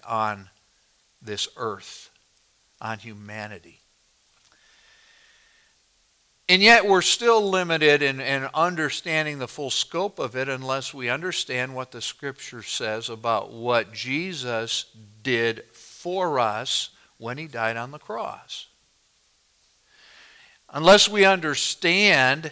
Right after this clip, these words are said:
that literally his death and resurrection, those m-, things that happened, actually happen in us when we get saved. Now you're, you're digesting that,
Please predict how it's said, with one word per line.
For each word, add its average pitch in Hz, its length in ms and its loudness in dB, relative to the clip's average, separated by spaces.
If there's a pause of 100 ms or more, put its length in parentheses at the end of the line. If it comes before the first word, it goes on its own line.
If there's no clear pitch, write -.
(120)
that 135 480 0
literally 165 800 6
his 139 320 0
death 165 380 6 (100)
and 170 400 2
resurrection, 143 920 2 (300)
those 160 640 6 (180)
m-, 131 220 -14 (360)
things 175 400 0
that 135 120 2
happened, 147 540 2 (580)
actually 190 600 6
happen 185 440 0
in 160 160 -4
us 208 800 4 (560)
when 147 520 0
we 127 320 -6
get 110 340 -10
saved. - 760 -4 (2250)
Now 117 80 -16
you're, 202 260 -8
you're 196 140 -8
digesting 151 720 0
that, 117 320 0